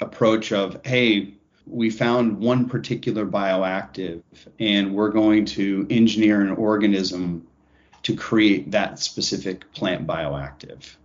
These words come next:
Ayana's approach is really more focused on plant cell. So essentially what we're, we're able to do is essentially recreate the plant to grow as individual cells,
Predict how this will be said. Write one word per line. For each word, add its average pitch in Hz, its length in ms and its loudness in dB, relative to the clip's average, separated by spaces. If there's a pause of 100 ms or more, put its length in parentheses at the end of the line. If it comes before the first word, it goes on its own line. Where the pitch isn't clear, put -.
(340)
Ayana's 135 440 6
approach 104 580 0
is 101 720 -2 (380)
really 120 400 4 (140)
more 120 200 6
focused 113 460 0
on 104 500 0 (360)
plant 123 320 2
cell. - 500 -8
So 110 560 2
essentially 139 480 4
what 113 160 2
we're, 139 480 2
we're 127 260 0
able 131 300 4
to - 120 -12
do 104 240 -2
is 101 160 -2
essentially 104 500 -4
recreate 107 800 0 (720)
the 113 100 -6
plant 135 680 0 (520)
to 120 100 -4
grow 117 340 4
as 104 200 0
individual 110 680 -2
cells, 107 800 0